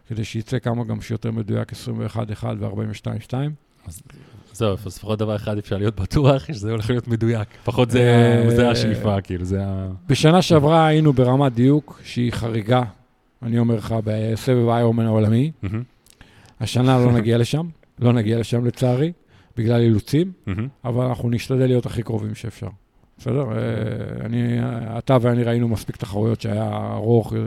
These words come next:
Speaker 1: קצר. אנחנו נשתדל להיות מאוד מאוד קרובים. אה, עוד פעם, הכי קרובים שאפשר, ומסלול הריצה לדעתי יהיה יותר טוב השנה.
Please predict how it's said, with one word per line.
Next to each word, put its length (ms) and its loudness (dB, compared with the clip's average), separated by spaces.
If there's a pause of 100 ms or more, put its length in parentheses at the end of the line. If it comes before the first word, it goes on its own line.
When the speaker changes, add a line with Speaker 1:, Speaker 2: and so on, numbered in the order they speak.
Speaker 1:
קצר. 480 -2 (800)
אנחנו 240 0
נשתדל 320 0
להיות 220 2
מאוד 220 0
מאוד 200 0
קרובים. 360 2 (880)
אה, 60 -4 (1160)
עוד 240 -6
פעם, 220 -8 (500)
הכי 240 -6
קרובים 300 -4
שאפשר, 520 -2 (420)
ומסלול 340 2
הריצה 320 4
לדעתי 300 0
יהיה 140 2
יותר 240 -2
טוב 180 -4
השנה. 300 -6